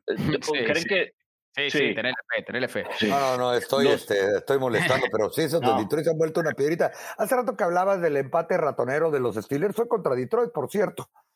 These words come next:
Speaker 1: No,
Speaker 2: Sí.
Speaker 1: no, y, y no, y, y, y bueno, el primer partido contra Minnesota lo perdieron con un gol de campo y aquel de Baltimore lo perdieron con el gol de campo de sesenta y seis yardas. No, Detroit es una potencia.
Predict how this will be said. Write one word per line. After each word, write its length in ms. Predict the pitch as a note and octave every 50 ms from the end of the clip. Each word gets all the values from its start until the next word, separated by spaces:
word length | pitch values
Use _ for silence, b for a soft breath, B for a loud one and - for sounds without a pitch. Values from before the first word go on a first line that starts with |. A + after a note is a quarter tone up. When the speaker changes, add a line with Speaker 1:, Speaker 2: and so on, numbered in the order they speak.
| _ _ B B B B B _
Speaker 1:
No, 100 | - - G3
Speaker 2:
Sí. 40 | A#3
Speaker 1:
no, 200 | A3 A3 A3+ F#3+
y, 240 | D3 C#3+ D3 - C3
y 20 |
no, 180 | C#3+ D#3+ B2+ C3+
y, 60 | C#3+
y, 400 | C#3 - B2+ B2 B2+ C3 - C3
y 40 | B2
bueno, 340 | A#2 D#3 G3 G#3+ D#3 - - B2+
el 260 | B2+ A#2+ B2 A#2+ G2+
primer 320 | - B2 B2 B2 C#3+ C#3+
partido 320 | - D#3+ C#3 - D#3 E3 -
contra 260 | D3+ C#3+ B2+ C#3 B2
Minnesota 460 | B2 B2 A#2+ A2+ - C#3 C#3+ D#3+ E3
lo 160 | C#3 A#2+ F#2+
perdieron 400 | - A#2 G#2+ A2 B2 C#3+ D3 D3+
con 160 | - B2 A2+ A#2+
un 80 | B2+
gol 160 | B2 B2+ B2
de 100 | A2+ G#2
campo 340 | - D3+ E3 E3+ - - D3
y 60 | C3
aquel 220 | A2+ - - C#3 B2+
de 80 | B2+
Baltimore 400 | A#2 B2 C#3 C#3+ - B2 B2 G#2+
lo 100 | G#2+ G#2
perdieron 340 | - A#2+ A2 A2+ C3+ C3+ B2+
con 140 | A2 A#2+ A2
el 60 | A2+
gol 100 | A#2 C3
de 80 | B2 -
campo 280 | - C3+ B2+ - B2+
de 40 | A2+
sesenta 300 | - - A2 G2+ F2+ G#2
y 40 | G2
seis 160 | - C3 B2+
yardas. 220 | A#2+ D3+ D#3+ D#3 B2+
No, 140 | D#3 F3+ C#4
Detroit 460 | A#3+ F#2 D#3+ C3+ - - C3+ F3 G#3+
es 80 | A3+ G3+
una 160 | A3 G#3+ E3
potencia. 640 | - A2 G2+ - - D3 F#3+ G#3 - - A#2 G#2